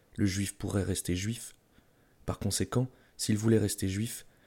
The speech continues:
l'apparence serait donc l'essentiel et remporterait la victoire. Autrement dit, la vie du juif dans l'État ne serait qu'une apparence ou une exception momentanée à l'essence et à la règle. Fermez les guillemets.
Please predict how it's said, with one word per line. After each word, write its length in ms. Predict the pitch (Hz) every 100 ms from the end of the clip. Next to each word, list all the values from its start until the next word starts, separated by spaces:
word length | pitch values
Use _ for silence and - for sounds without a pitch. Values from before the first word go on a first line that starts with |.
| - -
l'apparence 420 | 107 127 127 131
serait 220 | - 110
donc 160 | 113 123
l'essentiel 680 | 117 110 117 - - 104 92 - -
et 60 | 104
remporterait 520 | 101 107 - 104 113
la 80 | 107
victoire. 500 | 107 - 101 92 - _ _ _ _ _ _ _
Autrement 360 | 110 - 117 113
dit, 120 | 98
la 140 | 90 87
vie 140 | 107
du 120 | 110
juif 260 | 101 107 98
dans 120 | 90
l'État 340 | 92 - 120 - _ _ _ 110
ne 60 |
serait 260 | 107 120 131
qu'une 200 | 127 117
apparence 560 | 113 104 104 110 - -
ou 60 | 107
une 80 |
exception 420 | 110 - - - 95
momentanée 600 | 110 113 104 98 98 - - _ - -
à 80 | 107
l'essence 600 | 101 - 104 - - - -
et 100 | 113
à 80 | 107
la 120 | 104
règle. 320 | 95 - - - _ _ _ _ _ _ _ _ _
Fermez 320 | - 104 104
les 80 | 107
guillemets. 320 | 98 95 -